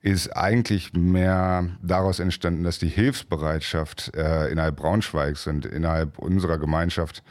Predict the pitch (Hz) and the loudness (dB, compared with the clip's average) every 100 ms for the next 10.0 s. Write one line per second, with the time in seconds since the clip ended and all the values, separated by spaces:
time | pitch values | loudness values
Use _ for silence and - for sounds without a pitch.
0 | - - - - 101 101 87 104 117 - | -20 -20 -10 0 2 4 2 4 2 0
1 | 80 82 85 85 - - 85 82 80 80 | 0 2 0 -4 -14 -6 -2 0 2 0
2 | 78 80 85 - 85 - 90 - 87 87 | -2 -2 -4 -2 -4 -2 -4 -2 0 0
3 | 87 - 85 - 85 - 82 82 85 82 | 0 0 -4 -2 -2 0 0 0 0 0
4 | - 80 - 107 98 82 90 90 87 87 | -2 -4 -2 -2 -2 -4 0 0 0 -2
5 | 80 80 80 73 85 76 78 95 82 - | -2 -2 -2 -2 0 0 0 -2 -4 -8
6 | 78 - 90 110 - - - - 87 90 | -8 -6 -6 -8 -14 -18 -18 -6 0 2
7 | 87 82 82 82 78 90 110 - 87 85 | 2 2 0 0 2 4 2 2 -2 -2
8 | 87 87 82 80 82 80 78 82 82 82 | 0 0 0 0 0 0 0 0 -2 -4
9 | 78 78 78 78 82 78 - 85 80 82 | -4 -2 -2 -2 -2 -4 -2 -2 0 -2